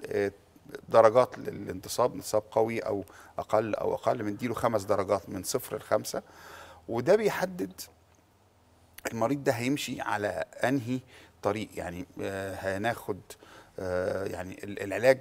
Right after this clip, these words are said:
في، في هذا بيختلف. يعني علاج ممكن لو عملت الأشعة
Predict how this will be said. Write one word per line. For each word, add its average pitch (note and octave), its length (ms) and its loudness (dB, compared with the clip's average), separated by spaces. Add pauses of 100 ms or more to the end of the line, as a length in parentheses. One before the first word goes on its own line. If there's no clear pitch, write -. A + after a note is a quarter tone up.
في، - 200 -16
في G#2+ 180 -6
هذا A#2+ 300 0 (480)
بيختلف. G#2+ 600 0
يعني - 220 -10
علاج A#2 300 -2
ممكن A#2+ 280 -4
لو A2 240 0
عملت A#2 420 0
الأشعة G#2+ 560 0